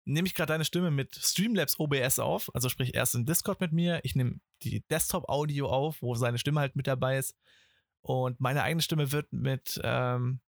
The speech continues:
mit dem Audition aufgenommen. Und der Vorteil meiner Sache ist, dass meine Qualität natürlich dementsprechend höher ist, weil es ist halt Direktaufnahme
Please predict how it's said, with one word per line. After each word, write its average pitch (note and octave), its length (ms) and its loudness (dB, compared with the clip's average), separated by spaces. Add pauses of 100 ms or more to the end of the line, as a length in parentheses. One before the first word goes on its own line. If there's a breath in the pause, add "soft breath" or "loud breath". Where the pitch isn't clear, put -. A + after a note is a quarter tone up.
(100)
mit B2+ 160 -4
dem B2 420 0
Audition C#3+ 420 0
aufgenommen. B2 500 0 (320 loud breath)
Und B2+ 260 -2
der B2+ 80 0
Vorteil D3+ 440 0
meiner C#3+ 360 0
Sache D#3 220 0
ist, - 240 0
dass C3 200 2
meine C3 240 0
Qualität C3 580 0
natürlich C3 360 0
dementsprechend B2+ 560 0
höher D3+ 180 2
ist, D#3+ 280 0
weil B2+ 340 2
es A#2+ 120 -2
ist B2 120 2
halt B2+ 160 0
Direktaufnahme D3+ 720 0